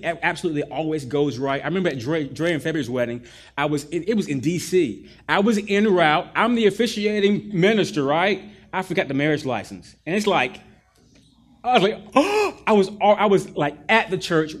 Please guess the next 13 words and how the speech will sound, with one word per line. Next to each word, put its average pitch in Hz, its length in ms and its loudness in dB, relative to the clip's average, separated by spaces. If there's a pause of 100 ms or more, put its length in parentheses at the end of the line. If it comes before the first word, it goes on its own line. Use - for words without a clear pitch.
(100)
without 170 380 0
the 185 60 -6
marriage 170 280 -2
license. 151 460 -2 (180)
I 147 100 -6
had 147 100 -4
to 135 80 -8
go 127 180 -8 (100)
all 170 220 -2
the 180 60 -2
way 170 160 -2
back 131 380 -4 (240)
home, 151 360 -2